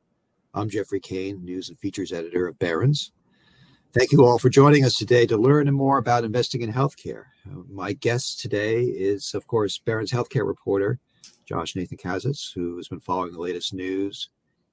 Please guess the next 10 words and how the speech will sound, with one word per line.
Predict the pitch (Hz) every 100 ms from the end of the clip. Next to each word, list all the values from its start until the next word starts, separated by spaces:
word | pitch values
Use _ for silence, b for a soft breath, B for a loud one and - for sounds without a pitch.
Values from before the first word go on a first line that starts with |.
| 131
in | 80
covid | - 92 90 -
vaccines | 95 - - 113 113 -
and | 85
treatments, | 101 120 117 113 107 -
healthcare | 113 110 - 113
policy, | - 107 110 110 - 117 110 110 - _ _ _ _
biotechs, | 87 107 113 - 117 117 - - - - _ _ _ _ _ _
uh, | 80 80 -
pharmaceuticals, | - 101 98 - 117 113 110 110 104